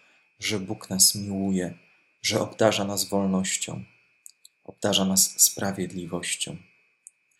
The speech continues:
Apostoł Paweł daje nam możliwość odkrywania i doświadczania Boga nawet tym, którzy o Bogu nigdy nie słyszeli.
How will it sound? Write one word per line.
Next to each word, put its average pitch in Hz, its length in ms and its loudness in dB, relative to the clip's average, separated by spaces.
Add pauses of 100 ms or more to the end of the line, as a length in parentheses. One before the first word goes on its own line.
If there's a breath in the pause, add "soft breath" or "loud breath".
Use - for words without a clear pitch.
(680 soft breath)
Apostoł 131 380 4
Paweł 135 280 6
daje 120 260 8
nam 120 220 2
możliwość 113 760 -4
odkrywania 113 800 0
i 117 40 -4
doświadczania 107 720 -4
Boga 98 680 0 (560 loud breath)
nawet - 460 2
tym, 143 280 4
którzy 127 560 2
o 120 120 4
Bogu 135 540 4
nigdy 143 340 -4
nie 135 160 -8
słyszeli. 87 680 -2